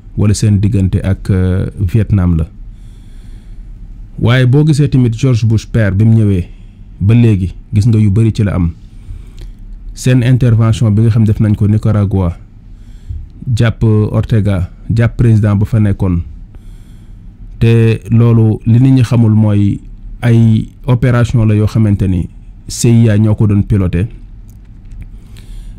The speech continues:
Liñ ci doon def dafa jéggi dayoo, ndax ñi nga xamante ni bi ñoo fa nekkoon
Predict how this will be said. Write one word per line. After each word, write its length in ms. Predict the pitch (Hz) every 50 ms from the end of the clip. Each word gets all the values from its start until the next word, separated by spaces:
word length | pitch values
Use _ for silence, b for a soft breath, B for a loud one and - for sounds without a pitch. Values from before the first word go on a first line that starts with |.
| B B - - -
Liñ 200 | 127 117 131 139
ci 80 | 120 147
doon 220 | 139 131 131 123
def 440 | 110 110 95 - - - - - - -
dafa 240 | - 107 101 - 117
jéggi 260 | 110 117 120 117 117 107
dayoo, 260 | 110 107 101 98 95
ndax 260 | 98 98 101 - -
ñi 80 | 113 117
nga 100 | 123 139
xamante 300 | - 143 143 139 135 135 135
ni 80 | 120
bi 100 | 113 117
ñoo 140 | 110 113 120
fa 140 | 113 - 117
nekkoon 480 | 113 110 104 - - 98 87 85 82 92